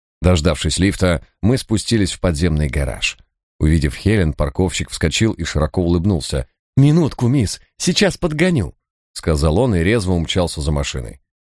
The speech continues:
«Появись я без тебя, он и пальцем бы не пошевелил», заметил я. «Ты успела взять его в оборот?»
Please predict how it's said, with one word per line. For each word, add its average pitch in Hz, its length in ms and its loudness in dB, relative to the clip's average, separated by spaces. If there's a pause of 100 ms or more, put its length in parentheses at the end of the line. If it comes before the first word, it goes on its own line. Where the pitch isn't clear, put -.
(280)
«Появись 90 640 4
я 90 100 2
без 82 300 0
тебя, 110 500 0 (1000)
он 135 180 2
и 147 40 -2
пальцем 82 480 0
бы 80 100 2
не 80 80 2
пошевелил», 80 680 0
заметил 73 500 -2
я. 69 240 -2 (480)
«Ты 127 160 2
успела 131 540 0
взять 113 300 -2
его 123 200 0
в 110 60 -4
оборот?» 135 440 -2